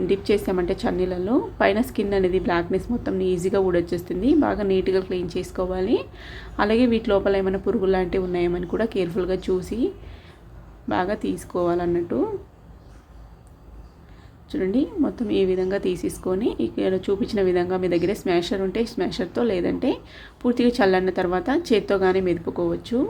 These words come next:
టేస్ట్ చాలా బాగుంటుంది అన్నంలోకి, రోటీలోకి. మా చిన్నప్పుడైతే మా అమ్మ వాళ్ళు రోటీ, రోటీలోకి అయితే ప్రిపేర్ చేసి ఇచ్చేవాళ్ళు ఈ విధంగా. రుచికి సరిపడా ఉప్పు, వెల్లుల్లిపాయ,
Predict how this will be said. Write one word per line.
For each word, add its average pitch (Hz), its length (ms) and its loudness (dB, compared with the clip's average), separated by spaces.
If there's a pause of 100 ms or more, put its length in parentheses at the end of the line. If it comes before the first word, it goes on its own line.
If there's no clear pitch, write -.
(500)
టేస్ట్ 202 300 -4
చాలా 202 320 4
బాగుంటుంది 190 580 -2
అన్నంలోకి, 185 640 -2 (560)
రోటీలోకి. 190 640 0
మా 240 140 4
చిన్నప్పుడైతే 208 640 0 (180)
మా 208 180 4
అమ్మ 185 140 2
వాళ్ళు 190 300 -2 (220)
రోటీ, 208 260 -2 (200)
రోటీలోకి 196 520 0
అయితే 185 180 0
ప్రిపేర్ 190 340 -2
చేసి 190 200 -4
ఇచ్చేవాళ్ళు 185 440 -4
ఈ 180 40 -4
విధంగా. 175 360 0 (640)
రుచికి 226 300 0
సరిపడా 196 360 2
ఉప్పు, 190 300 -2 (320)
వెల్లుల్లిపాయ, 202 440 2